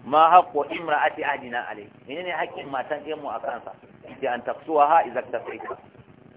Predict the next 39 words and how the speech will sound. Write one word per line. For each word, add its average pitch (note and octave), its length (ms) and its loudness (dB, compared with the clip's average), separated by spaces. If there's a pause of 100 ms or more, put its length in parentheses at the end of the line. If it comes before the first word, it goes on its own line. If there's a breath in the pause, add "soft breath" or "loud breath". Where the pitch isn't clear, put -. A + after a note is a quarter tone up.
(460)
"An C3+ 180 0
tud'imaha E3 600 2
idza D#3+ 280 6
da'imta F3+ 420 2
wa F3 80 6
taksuha E3 480 2
idza D#3 160 -2
iktasaita F#3+ 560 -2 (160)
wa C#3 100 0
la F3 120 6
tadrib D#3+ 380 -2
al-wajha D#3+ 500 -2 (340)
wa C3 140 0
la F3 140 8
tuqabbi F3 480 0
wa D#3 100 4
la F3 140 4
tahdu C#3+ 240 -2
illa C#3 340 -4
fil G#2+ 100 -14
bayt." G#2+ 200 -8 (1400)
Manzo C#3 280 2
sun D#3 100 -2
ya C#3+ 180 4
ce C#3 180 -4
haƙƙin D3 480 -2
miji C3+ 280 -8
akan A#2+ 380 -4
mata, G#2+ 500 -4 (800)
in C#3+ 80 -10
ya D3+ 100 -4
ci E3 120 -4
abinci B2 380 2
ta A#2+ 100 -6
ci. - 180 -16 (1040)
Matukar D#3 320 0
za F#3+ 140 6
ka F#3 80 -4
iya F3+ 220 -4